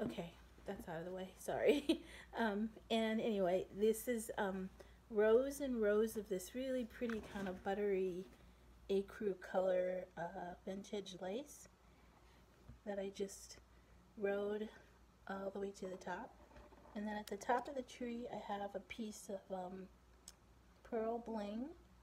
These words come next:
mounted on some layers of, uh, crocheted doily. And then some more of the lace in the corners with, um,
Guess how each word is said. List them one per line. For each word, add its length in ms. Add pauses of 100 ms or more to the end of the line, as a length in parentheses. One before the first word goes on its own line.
(120)
mounted 540
on 260
some 380
layers 480
of, 280 (1000)
uh, 440 (240)
crocheted 600
doily. 540 (1200)
And 120
then 200
some 220
more 160
of 120
the 80
lace 400
in 100
the 80
corners 640
with, 300
um, 240